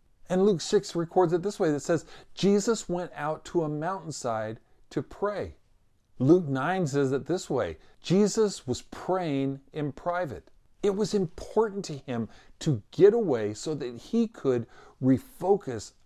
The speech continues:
on the Father, that he could spend time connecting with the Father, that it would recharge his battery because of all the demands of life, all of the things going on in life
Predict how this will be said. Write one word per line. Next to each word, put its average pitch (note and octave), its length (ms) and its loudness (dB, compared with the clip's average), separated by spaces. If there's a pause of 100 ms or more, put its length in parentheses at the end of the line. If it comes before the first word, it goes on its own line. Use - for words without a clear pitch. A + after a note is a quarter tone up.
on D3 300 -2
the B2 80 -4
Father, A2 400 -4
that C3+ 160 -4
he F3+ 140 -4
could D#3+ 200 -6
spend D#3 360 -6
time D#3+ 340 -8 (320)
connecting E3 720 -4
with G#2+ 160 -6
the G#2 100 -10
Father, G#2+ 340 -4
that D#3+ 180 -2
it D#3 100 -10
would D#3+ 180 -4 (240)
recharge E3 960 -2
his C#3+ 180 -4
battery D3+ 460 -4
because D#3 400 -6
of D3 140 -4
all D3 180 -2
the D3+ 100 -6
demands D#3 600 -8
of G#2+ 100 -10
life, E2 400 -14 (380)
all A3 300 4
of F3+ 100 2
the E3+ 120 0
things G3+ 380 2
going F#3 280 -2
on F#3 280 -6
in F3+ 120 -6
life A2 280 -8